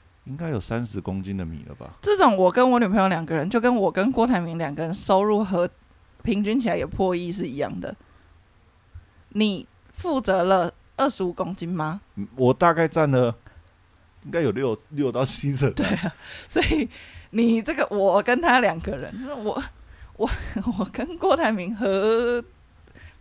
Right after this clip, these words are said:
Speaker 2: 平均收入都破亿。
Speaker 1: 哦，不，我觉得我对自己非常有信心啊。
Speaker 2: 我相信。
Speaker 1: 这件事情是合理的。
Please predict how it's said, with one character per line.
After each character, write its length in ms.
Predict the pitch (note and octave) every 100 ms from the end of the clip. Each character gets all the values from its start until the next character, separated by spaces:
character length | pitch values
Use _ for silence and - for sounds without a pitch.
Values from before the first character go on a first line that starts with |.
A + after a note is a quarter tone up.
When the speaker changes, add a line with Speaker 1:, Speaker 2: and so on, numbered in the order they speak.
| - -
Speaker 2:
平 300 | - A3 B3
均 200 | A#3 B3
收 240 | C4+ A3
入 140 | A3+ G#3+
都 140 | F#3
破 240 | - D#3+ -
亿。 100 | E3
Speaker 1:
哦， 180 | E2 E2+ -
不， 80 | -
我 140 | G2+
觉 80 | G2
得 80 | C3+
我 140 | A2+
对 160 | F#2 A#2
自 120 | G2+
己 80 | F#2
非 120 | F2+
常 100 | F2
有 60 | D#2+
信 280 | - F2
心 160 | E2 - -
啊。 100 | E2 F2 - -
Speaker 2:
我 160 | -
相 180 | G3+ G3+
信。 220 | B3 - -
Speaker 1:
这 100 | A#2
件 140 | A#2+
事 100 | A2+
情 160 | A2 F2+
是 380 | F#2 G2+ F#2 F2+ _ _ _ -
合 240 | - F#2
理 140 | G#2+
的。 220 | F2+ F2